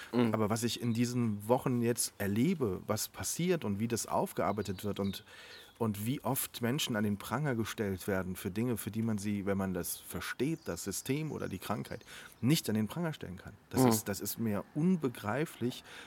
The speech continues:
Speaker 2: bei allem, also bei allem Verständnis dafür, dass irgendwas in der Zeitung stehen muss oder irgendwas irgendwo gesendet werden muss, sind's doch viele Dinge, da, da schüttelst du nur mit dem Kopf. Also von der Chronologie her, äh, d-, d-,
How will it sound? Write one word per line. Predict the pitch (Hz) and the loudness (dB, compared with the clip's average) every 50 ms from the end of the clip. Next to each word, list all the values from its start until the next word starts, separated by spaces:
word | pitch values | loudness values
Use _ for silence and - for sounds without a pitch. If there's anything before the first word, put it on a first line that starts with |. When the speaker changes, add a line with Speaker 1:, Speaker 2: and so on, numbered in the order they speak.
| - - - | -14 -8 -2
Speaker 2:
bei | 107 104 98 76 | 0 2 2 2
allem, | - - 123 127 127 127 123 - | 2 2 2 2 2 2 2 2
also | - 113 107 113 | 2 2 2 2
bei | 107 98 104 73 | 2 2 2 2
allem | 90 131 151 147 | 4 2 2 2
Verständnis | - 135 - - 127 135 - 127 | 0 0 2 2 0 0 0 -2
dafür, | - 123 - - - 123 | -2 -2 0 2 2 2
dass | 120 104 - - | 2 0 -2 0
irgendwas | - 143 151 185 170 127 110 113 123 - - | 2 2 4 4 4 2 2 2 2 2 0
in | - 117 107 | 0 0 2
der | 101 95 - | 2 0 0
Zeitung | - - 110 131 139 147 127 | 0 0 0 2 2 0 -2
stehen | - - 113 104 107 | -2 -2 0 0 0
muss | 110 104 - | 0 0 0
oder | 113 101 98 - | 0 -2 0 0
irgendwas | - 120 135 139 131 120 117 117 110 - | 2 2 2 2 0 0 0 0 0 0
irgendwo | - 120 131 135 131 117 117 | 0 0 2 2 2 0 0
gesendet | 107 110 90 101 117 147 147 123 107 | 0 0 0 0 0 0 0 -2 0
werden | 101 92 90 90 | 0 0 0 0
muss, | 92 104 113 - - - - - - - - - - - - - - | 0 0 -2 -4 -6 -12 -14 -14 -14 -16 -16 -18 -18 -18 -18 -14 -6
sind's | - 101 113 113 - - | 0 2 4 4 4 4
doch | 123 117 110 | 4 2 2
viele | - - - 143 151 139 | 0 -2 -2 0 0 2
Dinge, | 113 120 131 135 120 104 95 - - - - - - - - - - - - - | 2 4 4 4 4 4 2 -2 -12 -20 -20 -20 -20 -20 -20 -18 -18 -16 -10 -8
da, | 95 90 - - - | -8 -8 -8 -8 -8
da | - 98 95 | -6 -4 -4
schüttelst | - - - 101 113 113 - - | -2 -2 -2 0 0 0 0 2
du | 117 | 2
nur | 113 113 110 | 4 4 4
mit | 110 107 | 4 2
dem | 104 104 | 0 -2
Kopf. | - - 170 - - - - - | -4 -4 -6 -6 -8 -14 -8 -4
Also | - 98 90 98 98 95 - - - - - - - - | -2 0 2 2 2 0 0 -4 -10 -12 -12 -12 -8 -2
von | - 131 120 | 2 4 6
der | 113 107 | 6 4
Chronologie | - - - 127 131 127 123 117 113 131 180 180 175 | 4 2 4 4 6 6 4 4 2 2 2 2 2
her, | 175 170 165 160 - - - - - 107 113 | 2 0 -2 -4 -8 -14 -18 -16 -12 -8 -6
äh, | 123 107 - - - - 127 113 117 120 | -6 -6 -8 -10 -12 -10 -10 -10 -6 -2
d-, | 120 123 | -2 -2
d-, | 120 117 117 104 117 | -2 -2 -4 -4 -6